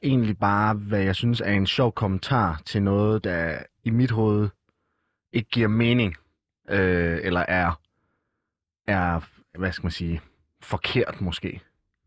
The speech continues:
Så, og, og, og, og så for at sætte det over i, i det, Svend sagde, så bliver det meget, i, synes jeg i hvert fald, un-, øh, unuanceret. Det bliver lidt, øh,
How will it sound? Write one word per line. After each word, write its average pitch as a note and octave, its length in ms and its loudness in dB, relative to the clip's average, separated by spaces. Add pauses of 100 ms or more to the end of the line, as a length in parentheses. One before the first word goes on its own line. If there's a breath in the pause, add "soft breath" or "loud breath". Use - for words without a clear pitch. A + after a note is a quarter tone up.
(280)
Så, G2 240 0 (180)
og, A2+ 180 2
og, A2 180 2
og, A2+ 140 2 (120)
og G#2+ 220 2
så A#2 100 -2
for A#2 140 0
at G2+ 60 0
sætte G#2 160 -2
det A2 80 2
over G#2 220 2
i, G2 100 0 (140)
i G#2+ 60 -6
det, G#2 220 0 (440 loud breath)
Svend E3+ 260 2
sagde, A2+ 260 2
så C3+ 140 -2
bliver F3 200 2
det B2+ 100 0
meget, G#2 260 2 (460)
i, G2+ 220 -4
synes G2 220 -4
jeg G2+ 120 4
i G2+ 40 0
hvert F2+ 160 0
fald, F#2 200 0 (120)
un-, B2 320 0
øh, G2+ 220 -2
unuanceret. E2+ 560 0
Det E2+ 100 -4
bliver G#2+ 200 2
lidt, F2 260 0
øh, D#2+ 380 -4